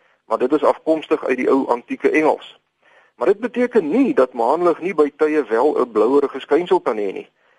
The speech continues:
Want as daar iewers op aarde 'n groot vulkaniese uitbarsting voorkom, word daar miljoene tonne stof en as en ander partikels die atmosfeer ingeblaas, wat verantwoordelik is dat die sonsopkomste en die sonsondergange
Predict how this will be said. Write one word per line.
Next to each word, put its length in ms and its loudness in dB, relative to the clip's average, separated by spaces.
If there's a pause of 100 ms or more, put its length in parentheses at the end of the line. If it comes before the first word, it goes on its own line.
(140)
Want 160 -4
as 100 4
daar 120 2
iewers 260 -4
op 140 0
aarde 380 0
'n 60 -2
groot 300 -2
vulkaniese 600 -2
uitbarsting 640 -2
voorkom, 460 -2 (340)
word 240 0
daar 220 2
miljoene 440 -2
tonne 240 0
stof 480 -2
en 160 -8
as 280 -2
en 160 -12
ander 240 0
partikels 500 -4
die 100 -4
atmosfeer 560 -2
ingeblaas, 600 2 (440)
wat 160 -12
verantwoordelik 600 0
is 320 -2 (120)
dat 120 -4
die 80 -10
sonsopkomste 1040 -2
en 260 -6
die 120 -6
sonsondergange 920 0